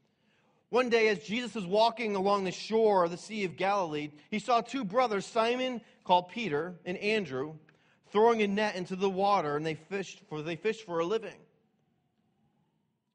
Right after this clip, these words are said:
Jesus called out to them, "Come, follow me, and I'll show you how to fish for people."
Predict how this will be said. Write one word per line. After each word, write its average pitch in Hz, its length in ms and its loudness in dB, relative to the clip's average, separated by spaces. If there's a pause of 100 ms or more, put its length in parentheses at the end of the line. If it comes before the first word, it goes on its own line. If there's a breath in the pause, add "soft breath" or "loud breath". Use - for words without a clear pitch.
(260)
Jesus 185 320 -6
called 185 320 -2
out 185 220 -4
to 190 60 -4
them, 156 220 -6
"Come, 208 340 -2
follow 170 280 -4
me, 202 300 -10 (840 soft breath)
and 170 100 4
I'll 180 120 4
show 208 340 2
you 131 380 -4 (100)
how 135 240 -6
to 143 80 -6
fish - 300 -16
for 131 100 -14
people." 160 420 -16